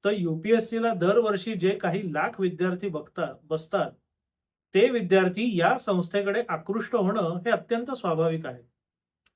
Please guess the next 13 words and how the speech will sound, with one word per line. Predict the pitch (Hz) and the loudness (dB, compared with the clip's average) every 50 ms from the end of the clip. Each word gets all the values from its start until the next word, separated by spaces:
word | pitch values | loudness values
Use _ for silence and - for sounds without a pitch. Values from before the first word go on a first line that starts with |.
| _ _ _ _ - | _ _ _ _ 4
पण | 226 262 262 | 4 4 4
प्रश्न | - 208 190 180 - - 294 | 4 2 2 2 4 4 6
असा | 285 254 - 247 226 | 6 6 6 6 4
येतो | 196 165 - 175 196 233 | 4 4 4 0 0 -2
की | 226 - 226 | -2 -4 -4
हा | 185 160 185 226 233 | -2 0 0 0 -2
दोनशे | 190 160 160 156 156 156 156 - - 220 233 | -2 -2 -2 -2 -2 -6 -8 -6 -2 -2 -2
सोळा | 233 - 190 170 175 185 202 | -2 -2 -2 0 2 2 0
प्लस, | 196 185 - 170 196 196 - - - - _ _ _ _ _ _ _ _ _ _ _ _ - | 0 0 0 0 0 0 0 -4 -10 -14 _ _ _ _ _ _ _ _ _ _ _ _ -4
म्हणजे | 165 165 180 214 226 220 | -4 0 2 2 0 2
दोनशे | 175 165 160 160 160 - 220 233 226 | 2 0 0 0 -2 -2 -2 -2 0
सोळा | 214 208 202 202 | 2 4 2 4
पेक्षा | 208 202 190 - 226 233 | 2 -2 -4 -2 -4 -4